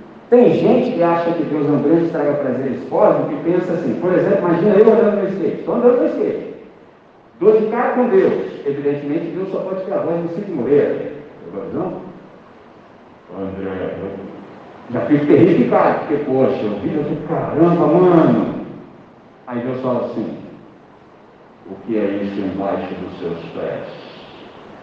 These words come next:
Aí eu respondo, "Terrificado." "Deus,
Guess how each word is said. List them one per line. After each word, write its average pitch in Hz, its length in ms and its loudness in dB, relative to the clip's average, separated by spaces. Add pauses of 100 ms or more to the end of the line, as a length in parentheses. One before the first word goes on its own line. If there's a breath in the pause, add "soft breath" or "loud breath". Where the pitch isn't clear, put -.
(300)
Aí 101 80 -4
eu 107 60 0
respondo, 117 480 -2 (400)
"Terrificado." - 560 0 (3250)
"Deus, 120 180 2